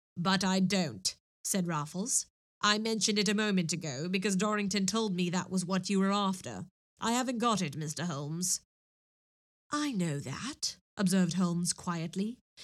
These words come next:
"It is in the possession of Miss Tattersby, your daughter, Mister Raffles." "She showed it to you, eh?" demanded Raffles, paling. "No, she sealed the note to me with it, however," Holmes replied.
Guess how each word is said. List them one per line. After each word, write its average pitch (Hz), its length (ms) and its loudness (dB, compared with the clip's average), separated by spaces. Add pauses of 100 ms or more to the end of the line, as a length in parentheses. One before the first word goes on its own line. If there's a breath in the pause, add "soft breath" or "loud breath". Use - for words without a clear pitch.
(140)
"It 214 160 0
is 196 100 2
in 240 120 -2
the 269 80 -6
possession 202 560 0
of 180 160 0
Miss 180 280 4
Tattersby, - 640 -6 (240)
your 170 200 -2
daughter, 190 760 -4
Mister 175 300 -2
Raffles." 147 580 -6 (840)
"She 214 260 4
showed 233 340 6
it 170 120 0
to 175 100 0
you, 165 280 0
eh?" 175 320 -2 (220)
demanded 175 460 4
Raffles, 175 540 -4
paling. 180 560 -2 (1000)
"No, 214 540 2 (180)
she - 240 4
sealed 220 380 4
the 202 80 2
note 196 280 4
to - 240 0
me 180 160 2
with 143 220 -6
it, 123 140 -6
however," 160 560 -8 (200)
Holmes 170 360 0
replied. 151 500 -4